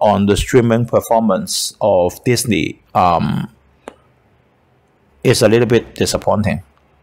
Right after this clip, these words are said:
right? I don't want to say quite disappointing,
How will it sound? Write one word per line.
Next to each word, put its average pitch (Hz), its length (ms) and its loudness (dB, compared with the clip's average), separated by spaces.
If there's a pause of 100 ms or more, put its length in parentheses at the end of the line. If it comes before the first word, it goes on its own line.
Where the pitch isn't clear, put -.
(680)
right? 90 220 -2 (280)
I 123 200 4
don't 151 320 0
want 143 180 2
to 123 80 0
say 127 200 2
quite 127 500 -2
disappointing, 110 680 -2